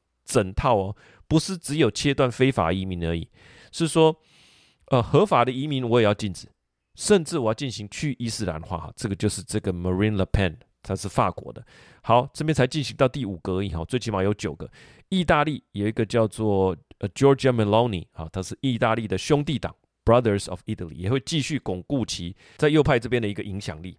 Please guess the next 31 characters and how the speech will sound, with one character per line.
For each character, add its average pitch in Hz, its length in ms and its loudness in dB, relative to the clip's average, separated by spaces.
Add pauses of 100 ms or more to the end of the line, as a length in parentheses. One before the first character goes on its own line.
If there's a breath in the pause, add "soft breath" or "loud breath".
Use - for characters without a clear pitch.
那 101 320 2
我 104 140 2
也 98 80 4
附 110 180 -2
上 101 160 -2
大 98 100 2
家 92 220 2
他 101 160 0
的 98 80 2
图 90 180 -4
片 101 220 2
了 82 80 -6
哈。 87 260 -6
匈 165 280 2
牙 143 160 4
利 156 140 -6
有 110 100 2
一 - 20 -4
个 123 100 -2
极 127 260 -6
右 175 140 6
翼 160 140 0
的 127 100 6
总 117 200 -2
理 98 160 -8
奥 120 140 4
班， 101 340 -2
哈， 107 120 -12
他 110 140 -2
之 117 180 -6
前， 92 400 -6